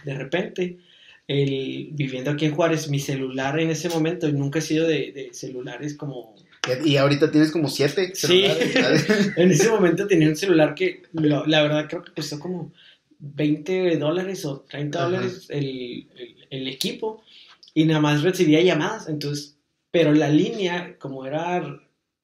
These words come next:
Speaker 1: como línea de Estados Unidos, línea del
Speaker 2: Ajá.
Speaker 1: Paso, en mi casa solo había un lugar donde recibía llamadas. Ahorita ya es un poco más fácil poder recibir llamadas, aunque
Speaker 2: Sí, es
Speaker 1: no tengas
Speaker 2: más
Speaker 1: la señal del Paso.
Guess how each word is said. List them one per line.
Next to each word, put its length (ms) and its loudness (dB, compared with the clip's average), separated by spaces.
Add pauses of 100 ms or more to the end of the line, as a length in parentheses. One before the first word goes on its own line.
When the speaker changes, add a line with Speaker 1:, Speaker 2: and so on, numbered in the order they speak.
(100)
Speaker 1:
como 240 -10
línea 260 -2
de 60 2
Estados 300 -2
Unidos, 240 0
línea 220 0
del 100 -2
Speaker 2:
Ajá. 40 -8
Speaker 1:
Paso, 340 -2 (460)
en 120 0
mi 120 0
casa 240 0
solo 220 4
había 180 6
un 100 6
lugar 300 4
donde 340 0
recibía 640 -4
llamadas. 340 -4
Ahorita 220 0
ya 140 4
es 80 -4
un 80 -6
poco 180 -2
más 180 -4
fácil 320 -6
poder 380 -8
recibir 460 -6
llamadas, 340 -4
aunque 220 -8
Speaker 2:
Sí, 80 0
es 40 -6
Speaker 1:
no 80 -4
tengas 160 0
Speaker 2:
más 120 0
Speaker 1:
la 100 0
señal 460 -8
del 180 0
Paso. 320 -4